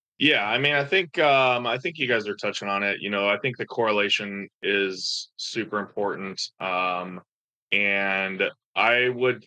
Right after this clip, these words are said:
th-, I, I still think that, uh, double stacks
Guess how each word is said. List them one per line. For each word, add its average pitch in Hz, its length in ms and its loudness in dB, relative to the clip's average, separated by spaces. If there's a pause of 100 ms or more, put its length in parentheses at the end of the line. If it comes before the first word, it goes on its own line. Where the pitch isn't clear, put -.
th-, 113 200 -4
I, 113 260 4
I 123 60 2
still 147 360 0
think 131 220 -2
that, 104 240 0 (200)
uh, 95 520 0
double 101 260 0
stacks 101 500 -4